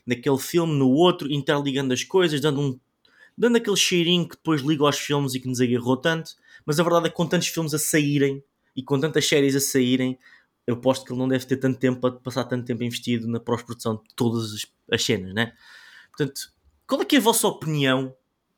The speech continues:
De, há de ser uniforme aqui, universal. Qual é a vossa opinião sobre a qualidade da Marvel? Se tem de facto vindo a decair?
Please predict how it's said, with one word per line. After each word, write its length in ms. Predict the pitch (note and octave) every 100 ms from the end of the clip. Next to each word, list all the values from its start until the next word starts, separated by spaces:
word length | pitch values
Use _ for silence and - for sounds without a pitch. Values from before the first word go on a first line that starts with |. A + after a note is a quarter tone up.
| _ _ _ _ _ _ _ _
De, 460 | C3+ B2 E3 E3 -
há 160 | A2+ D3
de 100 | -
ser 280 | E3 D3+
uniforme 520 | C#3+ C#3+ C3+ B2+ B2 A#2
aqui, 180 | A2+ A2+
universal. 680 | A2+ C3+ C3+ - B2 B2+ - - - -
Qual 140 | G#3
é 40 | G3
a 20 |
vossa 200 | F#3 G#3
opinião 300 | G3 F#3 G3+
sobre 220 | G3+ F#3+
a 40 |
qualidade 540 | F#3+ F#3+ G3 F#3 F3+ E3+ _ _ _ _ _
da 160 | B2+ E3
Marvel? 400 | D#3+ D3+ D#3 C4
Se 180 | - -
tem 200 | G3 F#3+
de 100 | F3+
facto 320 | - D#3 -
vindo 180 | B2+ C3
a 20 |
decair? 500 | B2 B2+ G2+ A#2+ E3+